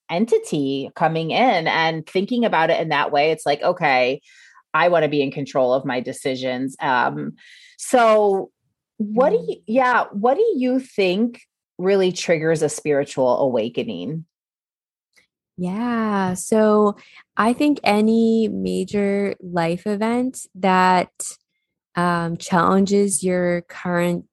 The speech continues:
Speaker 2: worldview and set of beliefs can trigger an awakening. And so for me,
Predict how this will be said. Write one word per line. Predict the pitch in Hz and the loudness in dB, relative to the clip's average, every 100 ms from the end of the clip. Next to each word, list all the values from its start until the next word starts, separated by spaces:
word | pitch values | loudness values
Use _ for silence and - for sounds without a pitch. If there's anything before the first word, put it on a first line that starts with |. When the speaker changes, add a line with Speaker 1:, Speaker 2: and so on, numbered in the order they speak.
| _ | _
Speaker 2:
worldview | 175 180 180 160 170 170 175 180 | -2 0 0 -2 -4 -2 -2 -2
and | 175 | -4
set | 170 170 170 | -4 -2 -2
of | 170 | -2
beliefs | 170 165 160 170 - - - - _ _ _ - | -4 -2 -2 -4 -6 -12 -14 -20 _ _ _ 0
can | 220 190 | 2 2
trigger | 208 175 180 | 2 2 2
an | 175 | 2
awakening. | 165 165 170 180 160 170 | 0 0 -2 -2 -2 -2
And | 175 165 - | -2 -2 -2
so | - 185 180 175 175 175 _ _ _ _ - | 2 4 4 4 2 -2 _ _ _ _ -4
for | 214 | 0
me, | 208 240 240 226 214 | 2 4 4 2 0